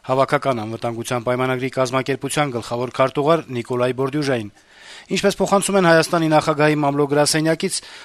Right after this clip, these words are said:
հանդիպման անդրադարձ է եղել սույն թվի դեկտեմբերին կայանալիք Հավաքական անվտանգության խորհրդի հերթական նստաշրջանի նախապատրաստական աշխատանքներին, ինչպես նաև խորհրդի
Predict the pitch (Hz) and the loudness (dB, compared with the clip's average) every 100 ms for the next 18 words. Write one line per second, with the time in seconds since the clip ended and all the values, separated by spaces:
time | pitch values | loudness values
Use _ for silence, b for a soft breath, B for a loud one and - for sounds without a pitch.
0 | B 165 180 185 196 185 156 143 139 143 | B -2 0 0 2 4 4 2 4 4
1 | - 139 139 156 143 - 127 117 120 120 | 4 0 2 0 -2 -4 -4 -6 -6 -4
2 | 123 - 127 127 135 131 135 139 147 160 | -6 -4 -4 -2 -2 0 2 2 2 0
3 | 165 - B B - 170 175 185 175 139 | -4 -14 B B 2 4 6 4 2 2
4 | 117 123 123 120 135 120 135 131 - 131 | -2 -2 -2 -2 -4 -2 -2 -2 -2 -2
5 | 113 117 113 113 113 - 123 127 117 127 | -2 -4 -6 -6 -6 -6 -4 -4 -4 -4
6 | 127 127 135 127 135 139 - 143 147 147 | -2 -2 -4 -4 -2 -2 -2 -2 0 0
7 | - 160 170 - 190 151 - b b 117 | 0 0 -2 0 -2 -2 -6 b b -12
8 | - 123 131 143 143 B B B - 139 | -8 -4 0 0 -2 B B B -8 -2
9 | 147 - | -2 0